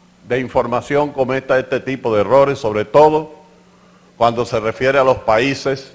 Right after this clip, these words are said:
de América Latina, a los países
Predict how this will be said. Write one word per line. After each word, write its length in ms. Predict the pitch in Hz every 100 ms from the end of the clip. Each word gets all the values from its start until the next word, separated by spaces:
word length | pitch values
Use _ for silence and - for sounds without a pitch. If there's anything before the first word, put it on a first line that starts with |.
| _
de 120 | 104
América 440 | 107 127 131 123 104
Latina, 520 | 95 143 147 110 67 - - _ _ _ _ _ _ _ _ _ _ _
a 100 | - 110
los 120 | 107
países 840 | 110 110 131 127 139 139 -